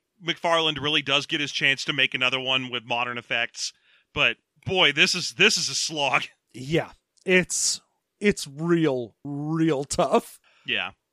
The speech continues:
Speaker 2: All right, let's go ahead and wrap this up. Give it a rating. We're each gonna give it a rating from zero to five for a rating out of ten. Jeff?
Speaker 1: Uh, I don't know, a two? I think a two is about right.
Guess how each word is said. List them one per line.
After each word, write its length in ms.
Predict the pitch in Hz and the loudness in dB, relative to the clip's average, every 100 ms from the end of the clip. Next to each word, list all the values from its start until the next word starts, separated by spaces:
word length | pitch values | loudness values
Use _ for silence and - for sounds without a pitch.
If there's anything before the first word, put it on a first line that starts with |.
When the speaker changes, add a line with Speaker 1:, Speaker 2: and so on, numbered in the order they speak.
| _ | _
Speaker 2:
All 140 | 254 | 4
right, 260 | 277 285 277 | 6 6 2
let's 380 | - 262 - - | 0 0 2 -4
go 260 | - 320 330 | 0 4 6
ahead 240 | 285 311 | 6 6
and 400 | 302 277 269 262 190 | 4 0 -4 -10 -8
wrap 340 | 151 233 269 - | 2 2 4 4
this 260 | 254 - | 4 6
up. 200 | 247 247 208 175 | 4 2 -2 -2
Give 160 | 175 302 | 2 2
it 60 | |
a 40 | 285 | 4
rating. 460 | 247 254 240 190 | 4 4 4 0
We're 140 | 170 196 | -2 -4
each 140 | 202 | -4
gonna 140 | 233 214 | -4 -4
give 160 | 262 | -4
it 80 | 254 | -4
a 20 | |
rating 300 | 269 277 262 | 0 0 0
from 220 | 214 185 | -6 -8
zero 360 | 131 156 277 277 | -4 0 4 4
to 100 | 269 | 2
five 500 | - 254 285 285 262 | 0 2 4 4 2
for 200 | 240 208 | 2 4
a 60 | 196 | 4
rating 320 | 254 277 269 | 2 2 0
out 140 | 269 | -2
of 80 | 226 | -4
ten. 480 | - 269 285 254 185 | -4 -4 -2 -4 -8
Jeff? 480 | - 226 233 - _ _ _ | -6 -4 -6 -8 _ _ _
Speaker 1:
Uh, 720 | 151 160 160 156 147 139 123 | 0 4 6 4 2 -2 -6
I 120 | - 175 | -4 -2
don't 80 | 151 | 0
know, 180 | 143 | 0
a 60 | 143 | -2
two? 760 | - 156 170 208 214 214 208 190 | -4 -4 -2 -4 -8 -10 -10 2
I 60 | 185 | 2
think 160 | 262 | 2
a 20 | 269 | -2
two 320 | 196 170 170 | 2 2 2
is 80 | 143 | 0
about 240 | 143 139 | 0 0
right. 260 | 127 131 | 2 0